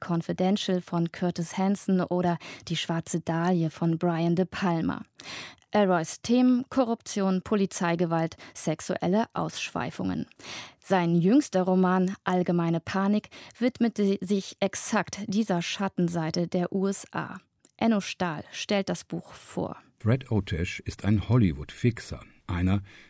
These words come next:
Speaker 2: der Probleme löst für die Reichen und Mächtigen, notfalls mit Erpressung und Gewalt. Sein Motto ist:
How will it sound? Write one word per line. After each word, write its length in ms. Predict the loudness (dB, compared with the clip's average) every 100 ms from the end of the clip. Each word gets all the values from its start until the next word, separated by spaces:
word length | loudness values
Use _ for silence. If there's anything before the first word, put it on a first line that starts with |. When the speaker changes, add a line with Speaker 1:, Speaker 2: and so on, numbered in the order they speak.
| -2
Speaker 2:
der 80 |
Probleme 500 | 0 4 6 8 8
löst 460 | 6 2 0 -2 -4
für 100 | -2
die 120 | 0
Reichen 400 | 0 -4 -6 -4
und 100 | 0
Mächtigen, 580 | 2 2 -2 4 6 6 0 -20 -2
notfalls 520 | 0 2 2 2 2
mit 200 | -2 0
Erpressung 420 | -6 -4 -2 0
und 160 | 0 0
Gewalt. 540 | 0 -4 -8 -20 -20 _ _ _
Sein 220 | 0 6 8
Motto 220 | 6 2
ist: 360 | 2 0 -2